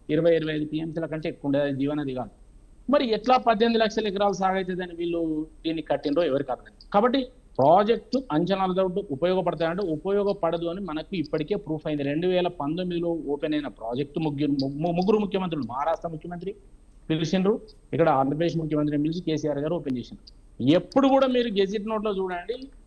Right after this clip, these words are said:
సీజన్లో యాభై వేల ఎకరాల కంటే ఎక్కువ వాడదని, యాభై వేల ఎకరాలకే నీళ్ళు ఇస్తామని, అరవై వేల ఎకరాలకు, డెబ్బై వేల ఎకరాలకు కూడా చెప్పారు. ఇప్పటి వరకు హైదరాబాద్ త్రాగునీరు కానీ ఇండస్ట్రీస్ కానీ ఇంకా, ఇంకా అదేం రాదు.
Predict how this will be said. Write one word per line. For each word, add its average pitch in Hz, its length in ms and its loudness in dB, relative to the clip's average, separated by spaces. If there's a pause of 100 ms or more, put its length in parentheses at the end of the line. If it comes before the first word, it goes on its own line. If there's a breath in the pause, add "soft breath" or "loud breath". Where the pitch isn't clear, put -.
సీజన్లో 190 560 4
యాభై 170 380 6
వేల 165 200 2
ఎకరాల 160 300 -2
కంటే 151 320 -4
ఎక్కువ 147 200 -2
వాడదని, 143 460 -4
యాభై 143 260 -4
వేల 147 120 -16
ఎకరాలకే 139 400 -12
నీళ్ళు 131 240 -4
ఇస్తామని, 131 440 -2
అరవై 135 220 6
వేల 131 160 4
ఎకరాలకు, 123 440 0
డెబ్బై - 260 0
వేల 127 120 2
ఎకరాలకు 117 300 -4
కూడా 156 180 -4
చెప్పారు. - 320 -4 (600)
ఇప్పటి 147 240 4
వరకు 196 180 8
హైదరాబాద్ 170 520 4
త్రాగునీరు 160 440 2
కానీ 165 240 0 (500)
ఇండస్ట్రీస్ 151 560 0
కానీ 156 200 0
ఇంకా, 160 180 -2
ఇంకా 127 280 -4
అదేం 117 240 -4
రాదు. 104 180 -10